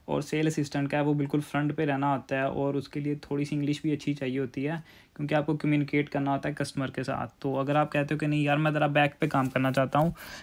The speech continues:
like food के लिहाज से कोई काम करना चाहता हूँ, तो आप कोई company लिख सकते हैं।" यहाँ पर तो यार बेशुमार company है।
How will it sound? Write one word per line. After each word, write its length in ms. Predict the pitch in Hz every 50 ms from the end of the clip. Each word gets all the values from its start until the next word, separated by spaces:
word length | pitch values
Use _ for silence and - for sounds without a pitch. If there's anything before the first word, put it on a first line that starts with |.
| - _
like 260 | 143 139 143 147 165 -
food 480 | - - - - 151 156 160 160 160
के 140 | 156 - 170
लिहाज 380 | 165 160 156 151 151 139 131 127
से 120 | - 143
कोई 120 | 143 143
काम 240 | 139 139 135 131 127
करना 220 | 127 131 127 127 127
चाहता 300 | - 131 127 - - 135
हूँ, 140 | 147 156 151 - - - - - - -
तो 100 | 143 139
आप 160 | 139 139 143
कोई 220 | - - 151 147
company 400 | 143 - 147 143 143 147 151 151
लिख 140 | 147 139 131
सकते 300 | - - 131 - - 147
हैं।" 60 | 147
यहाँ 240 | 151 151 151 151 160
पर 140 | 156 156 151
तो 120 | - 156
यार 200 | 151 151 151 151
बेशुमार 840 | 147 139 135 147 143 147 151 147 - - 147 147 147 147 151 160 151
company 440 | 151 - 135 131 131 131 139 139 143
है। 140 | 151 156